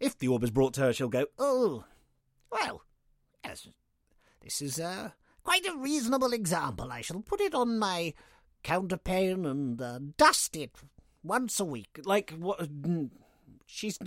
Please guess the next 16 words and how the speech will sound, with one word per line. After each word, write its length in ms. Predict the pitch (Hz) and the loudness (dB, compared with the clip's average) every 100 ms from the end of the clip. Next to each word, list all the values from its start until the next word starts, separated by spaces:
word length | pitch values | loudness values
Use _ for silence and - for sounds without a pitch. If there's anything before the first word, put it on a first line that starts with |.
| 190 | -2
you 160 | 180 165 | 2 4
know, 80 | |
she's 240 | 131 165 160 | 4 2 2
not, 160 | 185 - | 2 2
if 120 | 143 | -2
she'd 280 | 147 135 - | -2 -4 4
quite 220 | 311 226 | 6 8
like 160 | 175 | 4
to 60 | 135 | 4
see 140 | - | 4
an 80 | 135 | 6
orb, 300 | 156 160 139 - - _ _ _ _ _ _ _ _ _ _ _ _ - | 8 6 2 -4 -16 _ _ _ _ _ _ _ _ _ _ _ _ -4
and, 360 | 127 123 123 104 _ _ _ _ _ - | -2 0 0 -4 _ _ _ _ _ -14
but, 380 | 127 139 123 | -6 -6 4
but 240 | 156 135 131 | 6 6 2
doesn't, 340 | 135 127 135 | 0 2 0